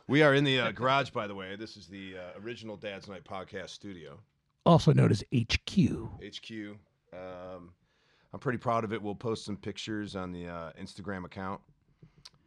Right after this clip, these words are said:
Speaker 1: Uh, there's a big Michigan flag behind us. I know you're happy about that. And we should probably lay a little bit of groundwork right now.
Speaker 2: So
Speaker 1: About
Speaker 2: you have two Big Teners here.
Speaker 1: Big Ten.
Speaker 2: You have the Ohio State University being represented by me, Tommy Reed.
Speaker 1: Yeah.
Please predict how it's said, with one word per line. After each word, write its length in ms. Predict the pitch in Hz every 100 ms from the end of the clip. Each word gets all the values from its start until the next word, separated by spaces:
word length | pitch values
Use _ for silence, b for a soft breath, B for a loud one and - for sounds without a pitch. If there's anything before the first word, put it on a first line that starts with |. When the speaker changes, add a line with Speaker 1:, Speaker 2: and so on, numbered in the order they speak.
| -
Speaker 1:
Uh, 1000 | 85 85 82 82 80 80 78 78 76 76 90
there's 140 | 95
a 40 | 87
big 180 | 113
Michigan 340 | 92 107 101 92
flag 320 | - 92 92
behind 280 | 90 90 90
us. 140 | 90
I 40 | 87
know 60 |
you're 100 | 85
happy 280 | 80 85 82
about 240 | 76 76
that. 160 | - 80
And 80 | 82
we 60 | 85
should 140 | 80
probably 220 | 101 92
lay 140 | 87 90
a 40 |
little 160 | 90 82
bit 80 |
of 60 | 80
groundwork 420 | 92 92 90 87
right 160 | 90 80
now. 320 | 82 78 82 _ _ _ _ - -
Speaker 2:
So 140 | 214
Speaker 1:
About 100 | 185
Speaker 2:
you 140 | 175 180
have 240 | 180 156
two 160 | - 214
Big 220 | 156 175
Teners 360 | 180 160 156 -
here. 340 | 156 147 131 -
Speaker 1:
Big 140 | 104
Ten. 120 | - 90 - _ _ _ -
Speaker 2:
You 140 | 156
have 340 | 156 151 123 120
the 380 | 185 185 180 - _ _ -
Ohio 320 | 170 170 156
State 220 | 151 185 156
University 600 | 160 156 147 151 160 151
being 200 | 147 139
represented 540 | 135 143 135 135 131
by 160 | 117 117
me, 320 | 151 190 196 _ _
Tommy 280 | - 123 113
Reed. 260 | 113 156 196 _ -
Speaker 1:
Yeah. 160 | 95